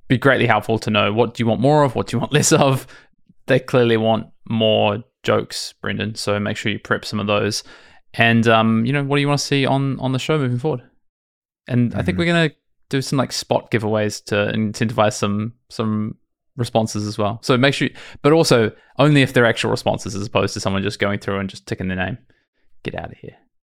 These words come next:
Speaker 1: Get out of here.
Speaker 2: Yeah. Some feedback I consistently get is people wanting to buy the life pads and t-shirts. And, um, yeah, sorry, y'all are shit out of luck. <laughs> Maybe we'll eventually get over to that. <laughs>
Speaker 1: Can you bring me a
Speaker 2: Someone
Speaker 1: life pad to Worlds, by the way? I'm, I'm, uh, I'm out.
Speaker 2: <laughs> Uh,
Speaker 1: I'm out.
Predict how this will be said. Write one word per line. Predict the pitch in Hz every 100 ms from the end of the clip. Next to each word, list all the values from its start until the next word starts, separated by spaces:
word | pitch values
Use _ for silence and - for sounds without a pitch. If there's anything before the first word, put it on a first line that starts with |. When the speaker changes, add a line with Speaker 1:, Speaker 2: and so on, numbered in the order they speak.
| _ _ _ -
Speaker 1:
Get | 302
out |
of | 160 - _
here. | _ - -
Speaker 2:
Yeah. | 143 139 123 107 - -
Some | - 170
feedback | 165 151 139 139
I | 127
consistently | 120 113 120 117 113 104
get | 107
is | 101
people | - 113 104
wanting | 104 104 95
to | 101
buy | 98
the | 95
life | 90 92 -
pads | 92 87 90
and | 85
t-shirts. | 92 85 98 90 - - -
And, | 90 85 85 85
um, | 80 78 82 - - - - - -
yeah, | - 110 107
sorry, | - 95 90 -
y'all | 95 98
are | 98
shit | - 101
out | 95
of | 90
luck. | 98 - -
<laughs> | - 240 180 202 - 202 156
Maybe | 165 160 147
we'll | 139
eventually | 131 123 120 117 110
get | 101 104
over | 101
to | 101
that. | 95 90
<laughs> | - - 147
Speaker 1:
Can | - 247 -
you | 190
bring | 269
me | 226
a |
Speaker 2:
Someone | 127 135
Speaker 1:
life |
pad | 135 123
to | 110
Worlds, | 104 104 113
by | 117
the |
way? | 147
I'm, | - 131
I'm, | 117
uh, | 113 110 110
I'm | 113
out. | 110 107 117
Speaker 2:
<laughs> |
Uh, | 139 147 139 127 107
Speaker 1:
I'm | 110
out. | 107